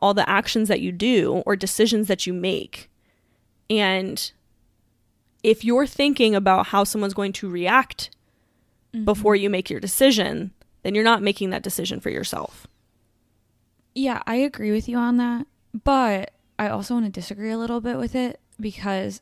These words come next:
Speaker 2: I'm
Speaker 1: Oh, please
Speaker 2: thinking
Speaker 1: do.
Speaker 2: in, like, small terms. Like, for example, if the dishes needed to be done, right? And I was like, "I don't wanna do the dishes," but Omar asked me to d-,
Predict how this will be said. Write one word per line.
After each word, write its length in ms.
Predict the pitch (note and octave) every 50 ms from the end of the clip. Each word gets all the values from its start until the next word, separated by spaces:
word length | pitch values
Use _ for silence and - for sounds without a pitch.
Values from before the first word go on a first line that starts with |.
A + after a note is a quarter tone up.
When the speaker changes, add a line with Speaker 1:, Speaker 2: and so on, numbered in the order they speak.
| - -
Speaker 2:
I'm 140 | G3+ G3+
Speaker 1:
Oh, 20 | G3+
please 260 | G#3 G#3 D#4 E4+ G#3+
Speaker 2:
thinking 320 | G#3 B3 E4+ F#4 - -
Speaker 1:
do. 40 | F#3 - _ _ -
Speaker 2:
in, 160 | A3 A3 A3
like, 220 | G#3+ G3+ F#3+ G3 -
small 400 | - - - G#3 F#3+ F3+ F3 F3+
terms. 520 | - - F#3+ G3 G3+ G#3 G#3+ G#3+ - - _ _ - - - _ _ _ -
Like, 360 | G#3+ G3+ G3 F#3+ - - _
for 160 | - A#3 A3+
example, 560 | A3 G#3+ G3+ G#3 G#3+ F#3+ F#3 - - - - - -
if 520 | - G#3+ G3+ G3+ G#3 G3 - - _ _ _ _ _ _ _ _ _ _ _ _ _ _ _ _ _ _ -
the 160 | G#3+ A3+ G#3
dishes 400 | - G#3 G3 - - F#3+ F3 G3+
needed 240 | F#3+ F#3 F3+ F3+ -
to 80 | G3
be 140 | - F#3+ F#3
done, 300 | F#3 F#3+ - F#3 F#3+ F#3+ _ _ _ _ _ _ _ _ -
right? 300 | - G3 F3+ F3+ F3+ - _ _ _ _ _ _ _ _ _ -
And 160 | A3 G#3+ G#3
I 80 | F#3+ F#3+
was 100 | F#3 -
like, 160 | F#3+ F#3 - _ -
"I 120 | - G3
don't 160 | G3 F#3+ G3
wanna 180 | G3+ G3+ G3 G3
do 140 | - G#3+ G3
the 100 | F#3 F#3
dishes," 640 | - - F3+ E3 - - - G3 G#3 G3+ - - _ -
but 180 | - G3 -
Omar 260 | - G#3 G3+ G3+ - -
asked 220 | G3+ F#3+ - -
me 160 | G#3+ G3+ -
to 100 | G#3+ - -
d-, 80 | -